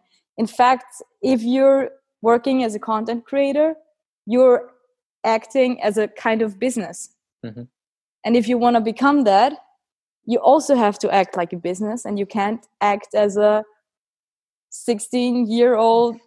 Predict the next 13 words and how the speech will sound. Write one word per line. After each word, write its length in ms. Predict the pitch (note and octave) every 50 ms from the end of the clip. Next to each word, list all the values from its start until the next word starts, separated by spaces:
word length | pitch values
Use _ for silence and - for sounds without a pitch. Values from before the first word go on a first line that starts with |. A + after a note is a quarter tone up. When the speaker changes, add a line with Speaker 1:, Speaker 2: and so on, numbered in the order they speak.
| - -
Speaker 2:
<laughs> 720 | - - _ _ _ _ _ _ _ _ _ _ _ _
Speaker 1:
dude 320 | - B3+ C4 C4+ C4 C4+ -
that 140 | A3 G#3
has 360 | A3 A3+ A3 G#3+ G#3+ G3+ G3 G#3+
no 340 | A3 G#3+ A3 A3+ A#3 A#3+
idea 280 | B3+ B3 A3+ A3+ A#3 A#3
about 200 | A3 G#3+ A3 G#3
anything 400 | - G#3 A3+ B3 A#3 - C4 B3
and 100 | A#3 A3+
just, 260 | A3 A3+ A3 - - _ _ _ _ - _ _ _
like, 220 | - A#3 - - - _ _ _ _ _ _ - -
tries 320 | - G#3+ G#3 G#3 G#3 -
to 380 | - - A#3+ A#3 A3+ G#3 G#3